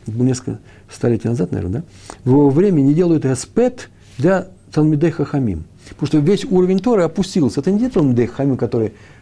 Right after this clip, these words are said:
Танаим, Амураим, вот там это были Талмидей Хахамим. А теперь все опустилось. И не нужно делать С П для Талмидей Хахамим, когда в, э,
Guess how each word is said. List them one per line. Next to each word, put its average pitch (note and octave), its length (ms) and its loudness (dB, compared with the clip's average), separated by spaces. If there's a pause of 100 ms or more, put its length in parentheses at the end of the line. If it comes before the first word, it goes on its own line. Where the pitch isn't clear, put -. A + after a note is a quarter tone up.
(100)
Танаим, A#2+ 640 0
Амураим, A2 480 -2
вот B2 160 -4
там A#3+ 200 2
это D3+ 140 0
были B2+ 140 0
Талмидей A#2 340 -2
Хахамим. A2 440 -4 (200)
А F3+ 60 -2
теперь B3 160 0
все A3 160 0
опустилось. C#3 480 -2 (320)
И D3+ 80 2
не E3+ 80 4
нужно G#3 220 2
делать E3+ 240 2 (180)
С C#3 200 0
П G3 200 0
для C#3 120 0
Талмидей D3+ 340 2
Хахамим, G#3+ 380 0 (380)
когда E3 460 0 (400)
в, F#3 340 0 (100)
э, C#3+ 600 2